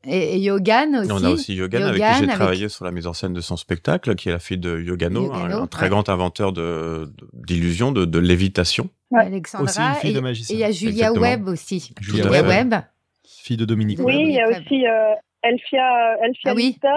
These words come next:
Speaker 2: Tout
Speaker 3: qui est
Speaker 2: à
Speaker 3: la
Speaker 2: fait.
Speaker 3: fille de Hervé Lister.
Speaker 1: Hervé, oui.
Speaker 3: Bah, ils sont, ils sont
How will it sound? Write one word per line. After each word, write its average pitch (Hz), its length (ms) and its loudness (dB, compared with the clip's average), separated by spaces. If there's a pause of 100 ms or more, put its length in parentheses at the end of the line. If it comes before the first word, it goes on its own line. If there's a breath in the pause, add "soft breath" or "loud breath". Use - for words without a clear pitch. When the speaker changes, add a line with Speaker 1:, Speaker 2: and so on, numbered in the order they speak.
(160)
Speaker 2:
Tout - 80 -10
Speaker 3:
qui 220 80 -2
est - 20 4
Speaker 2:
à - 20 4
Speaker 3:
la 202 100 4
Speaker 2:
fait. 208 140 -4
Speaker 3:
fille 262 200 -4
de 226 80 0
Hervé 214 400 2
Lister. 247 320 -2
Speaker 1:
Hervé, 294 320 2
oui. 202 320 -2 (180)
Speaker 3:
Bah, 214 120 4
ils 220 140 0
sont, 247 160 2 (220)
ils 247 160 0
sont 247 140 4